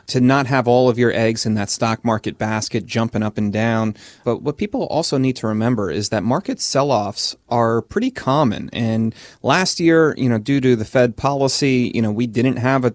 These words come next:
you know, even a ten percent correction last year in twenty twenty-one in, in the broad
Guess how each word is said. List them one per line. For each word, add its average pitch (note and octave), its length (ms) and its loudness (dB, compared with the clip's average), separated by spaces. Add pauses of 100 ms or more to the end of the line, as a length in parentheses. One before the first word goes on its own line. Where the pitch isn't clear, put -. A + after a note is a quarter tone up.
you A#2 160 -2
know, G#2+ 140 0
even A#2 200 0
a G#2 60 -2
ten A#2+ 240 0
percent A#2+ 340 -2
correction A2+ 600 0
last A2 400 -4
year A#2+ 180 4
in G#2+ 100 -4
twenty A2+ 260 -2
twenty-one A2+ 560 0
in, A2 160 -4
in A#2 220 2
the A2 80 -4
broad G#2+ 460 -4